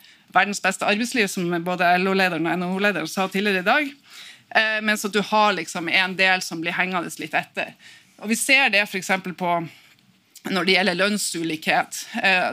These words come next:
som har blitt, blitt, eh, blitt større. Eh, og hvorfor blir den større? Jo, det er for at de, de som er de dårligst betalte jobbene, de klarer ikke å henge, eh, henge med i lønnsutviklingen.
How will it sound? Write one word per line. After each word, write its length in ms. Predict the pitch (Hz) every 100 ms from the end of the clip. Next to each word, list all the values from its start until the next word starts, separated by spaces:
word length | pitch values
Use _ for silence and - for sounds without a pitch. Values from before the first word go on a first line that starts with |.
| -
som 240 | - 202
har 320 | 196 196 190 - - - -
blitt, 380 | 180 214 - - 180
blitt, 300 | 185 202 175 170
eh, 300 | 170 175 165
blitt 220 | 190 185
større. 380 | - 214 277 349 - - - - - -
Eh, 340 | 220 220 214 -
og 320 | 220 214 214
hvorfor 240 | 233 208
blir 180 | 196 208
den 140 | 190 180
større? 240 | 202 190
Jo, 140 | 180 196
det 100 | 185
er 20 |
for 160 | 180 151
at 80 | 156
de, 160 | 196 - -
de 140 | 190
som 180 | - 185
er 80 | 175
de 80 | 165
dårligst 400 | 185 190 170 -
betalte 480 | 143 175 180 156
jobbene, 400 | 175 214 202 165
de 200 | - 202 156 -
klarer 240 | - 175 165
ikke 160 | -
å 80 | 160
henge, 300 | 170 170 151 - _ -
eh, 240 | 175 147 170 196
henge 140 | 175
med 180 | 180 180
i 60 | 151
lønnsutviklingen. 720 | 175 - - 170 - 165 160